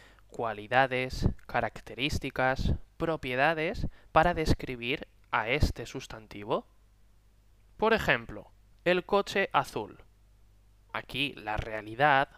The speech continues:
el objeto, es coche. Por lo tanto, coche es un sustantivo o nombre. Y azul nos da información de la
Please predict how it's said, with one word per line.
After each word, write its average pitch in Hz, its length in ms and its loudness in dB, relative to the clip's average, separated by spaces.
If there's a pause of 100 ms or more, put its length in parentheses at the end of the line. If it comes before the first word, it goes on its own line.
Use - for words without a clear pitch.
(500)
el 104 180 -10
objeto, 147 680 -2 (420)
es - 400 -8 (320)
coche. 233 460 0 (840)
Por 151 140 -6
lo 190 120 -2
tanto, 143 360 -2
coche 127 300 -4
es - 100 -8
un 156 140 -10
sustantivo 127 800 -6
o 143 100 -12
nombre. 110 480 -6 (580)
Y 117 140 -8
azul 202 560 2
nos 147 260 -6
da 180 120 6
información 156 920 -2
de 117 140 -2
la 120 260 0